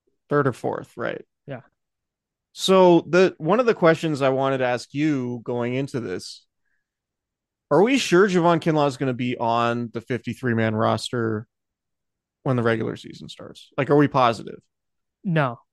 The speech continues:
Speaker 1: 'Cause, like,
Speaker 2: I, I'm not.
Speaker 1: 'cause if you're another team who really liked Javon Kinlaw before the twenty twenty draft,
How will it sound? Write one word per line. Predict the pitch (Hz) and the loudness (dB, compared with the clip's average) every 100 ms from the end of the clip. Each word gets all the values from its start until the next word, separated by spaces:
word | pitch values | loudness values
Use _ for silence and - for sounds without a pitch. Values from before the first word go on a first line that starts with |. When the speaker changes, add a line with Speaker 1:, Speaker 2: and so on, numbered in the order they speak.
| _ _ _ _ _ _ _ _ | _ _ _ _ _ _ _ _
Speaker 1:
'Cause, | 185 185 160 | 4 4 6
like, | 170 156 135 - - | 6 6 4 -6 -4
Speaker 2:
I, | 175 202 | -2 0
I'm | 202 | 0
not. | 196 143 160 _ _ _ _ _ _ _ | 0 -2 -6 _ _ _ _ _ _ _
Speaker 1:
'cause | 170 175 | 0 2
if | 190 | 2
you're | 247 | 2
another | 277 233 208 | 2 4 4
team | - 170 | 2 0
who | 160 | 0
really | 156 156 | 0 0
liked | 151 143 139 | 2 0 -2
Javon | 135 139 127 | -6 -6 -6
Kinlaw | 143 127 120 | -6 -4 -4
before | 117 - 127 | -6 -6 -4
the | 120 | -4
twenty | 113 123 113 | -6 -8 -8
twenty | 107 123 113 | -6 -6 -6
draft, | 123 55 - - _ | -6 -8 -8 -16 _